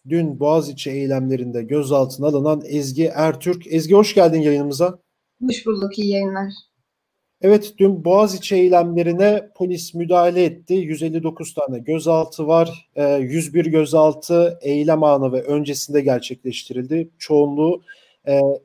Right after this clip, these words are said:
Speaker 1: Etiler'den Boğaziçi'ne Güney Kampüs'e yürümek isteyen öğrenciler oldu.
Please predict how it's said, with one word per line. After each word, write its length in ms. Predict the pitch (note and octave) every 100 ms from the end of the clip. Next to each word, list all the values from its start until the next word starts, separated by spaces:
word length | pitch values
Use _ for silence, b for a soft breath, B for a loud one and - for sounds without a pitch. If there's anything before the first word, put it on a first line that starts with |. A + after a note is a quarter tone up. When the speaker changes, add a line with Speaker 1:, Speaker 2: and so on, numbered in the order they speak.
| -
Speaker 1:
Etiler'den 760 | C3+ - G#3 F3+ D#3+ D#3 B2+ A#2+
Boğaziçi'ne 580 | D3 C3+ C3+ - C#3+
Güney 280 | C3 C#3+ D3+
Kampüs'e 420 | D3+ C#3 C3+ -
yürümek 440 | D#3 C#3 C#3+ D3+ D3
isteyen 440 | - - D#3 D#3+ _ _ _ _ -
öğrenciler 680 | C#3+ D3 D3+ D3 D3+ E3 D#3
oldu. 640 | - B2+ A#2+ B2 F3 E3+